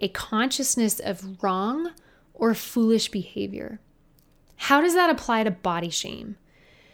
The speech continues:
I think with body shame, we feel humiliated because we believe that our body is wrong,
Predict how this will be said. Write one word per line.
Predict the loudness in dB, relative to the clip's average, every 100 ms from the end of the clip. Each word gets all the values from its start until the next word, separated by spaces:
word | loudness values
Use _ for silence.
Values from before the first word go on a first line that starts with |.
| _ _
I | 2
think | 4 6
with | 4 4
body | 6 6 6 4
shame, | 2 4 4 4 4 2 0 -2
we | 0 4 4 2
feel | 0 -4 2 4 6 4 2
humiliated | -2 0 2 4 4 2 2 2 2 2
because | 0 2 2 4
we | 4
believe | 4 4 4 4 2
that | -2
our | 0
body | 0 0 -2
is | -4
wrong, | -8 -8 -8 -10 -10 -12